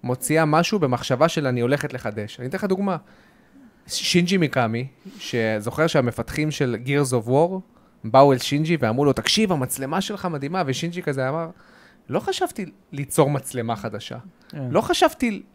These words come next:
Speaker 1: לשנות את התעשייה. פשוט חשבתי לעשות משחק שהוא ממש טוב."
Speaker 2: כן.
Speaker 1: הוא בא מהנקודת מוצא הזאת. אם אתה מגיע מנקודת מוצא עכשיו של,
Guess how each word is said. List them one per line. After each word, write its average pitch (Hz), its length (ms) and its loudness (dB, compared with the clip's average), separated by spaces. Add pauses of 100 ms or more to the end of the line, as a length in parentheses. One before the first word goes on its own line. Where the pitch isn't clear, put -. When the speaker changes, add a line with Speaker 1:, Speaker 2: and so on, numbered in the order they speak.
(260)
Speaker 1:
לשנות 156 520 6
את 156 120 0
התעשייה. 131 520 2 (260)
פשוט 226 200 -2
חשבתי 262 560 0
לעשות 156 340 4
משחק 220 300 -2
שהוא 190 160 2
ממש 147 360 2
טוב." 160 280 -4 (200)
Speaker 2:
כן. 127 180 -6 (140)
Speaker 1:
הוא 131 120 -8
בא 156 120 8
מהנקודת 196 480 4
מוצא 190 240 4
הזאת. 185 440 2 (600)
אם 196 100 0
אתה 277 120 2
מגיע 233 220 8
מנקודת 190 380 6
מוצא 185 280 6
עכשיו 180 280 4
של, 139 360 -2